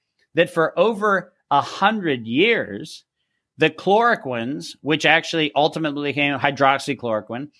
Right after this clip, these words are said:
which were championed none other than Johns Hopkins University itself.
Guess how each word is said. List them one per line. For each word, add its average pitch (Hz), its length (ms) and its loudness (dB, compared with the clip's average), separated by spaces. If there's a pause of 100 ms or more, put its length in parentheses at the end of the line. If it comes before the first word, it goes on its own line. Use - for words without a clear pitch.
(100)
which 208 240 2
were 202 100 2
championed 214 640 -2
none 208 220 4
other 220 260 2
than 180 320 0
Johns 190 380 0
Hopkins 190 420 0
University 196 520 0
itself. 196 400 0